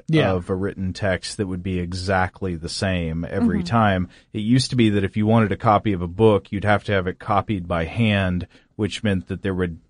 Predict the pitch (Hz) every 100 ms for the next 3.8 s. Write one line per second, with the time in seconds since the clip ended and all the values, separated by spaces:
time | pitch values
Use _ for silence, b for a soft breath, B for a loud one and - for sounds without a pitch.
0 | _ 104 110 107 95 - 107 95 107 101
1 | 113 95 80 98 87 87 92 90 90 90
2 | 87 82 87 85 82 - 98 85 80 90
3 | 82 76 80 - 82 135 82